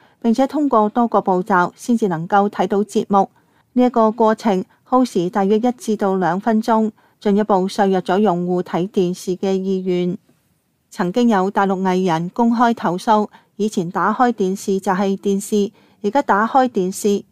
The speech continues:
全部都係收費㗎，乜嘢包月V I P，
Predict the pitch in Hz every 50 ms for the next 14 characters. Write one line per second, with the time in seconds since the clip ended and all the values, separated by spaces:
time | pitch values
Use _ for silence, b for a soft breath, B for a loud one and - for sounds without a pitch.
0 | _ _ - - - 196 185 185 - 226 208 202 214 247 262 240 208 190 202 -
1 | 262 240 233 - 240 214 208 - 214 208 - - _ _ _ _ _ - 254 233
2 | 214 190 196 214 226 - 247 240 233 214 190 202 214 _ _ _ - 240 233 240
3 | 240 226 226 233 226 - 254 247 233 226